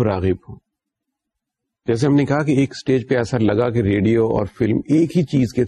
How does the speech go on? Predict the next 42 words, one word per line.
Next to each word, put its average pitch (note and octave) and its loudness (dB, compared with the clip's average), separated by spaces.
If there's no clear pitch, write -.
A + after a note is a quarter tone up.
شاید A2 -2
دو G2 2
نام F2 0
ہیں، F#2+ -6
حالانکہ A2+ -4
دو G#2 2
بالکل G#2 0
الگ G2 0
الگ F#2+ 0
اینٹیٹیز F#2+ -2
ہیں، G2+ 0
ہم G2+ 2
جانتے F#2 -2
ہیں، G2 -4
مگر F3 0
فلم F#3 0
اور D3+ 0
ریڈیو A#2 2
کا، G#2 2
ریڈیو F#3 2
نے G3 2
فلم C#3 2
کا B2+ -2
بہت F2+ -2
ساتھ - -4
دیا، C2+ -16
ریڈیو C3 2
کی G3+ 2
بھی G#3 2
ضرورت F#2+ 0
تھی، - -14
اور B2 -4
فلم F#3 0
کے C3+ -2
لیے G#2+ 2
تو A2+ 0
ریڈیو G2+ 0
بہت G#2 -2
ہی G#2 0
بلیسنگ F#2 -2
ثابت - -8
ہوا۔ - -10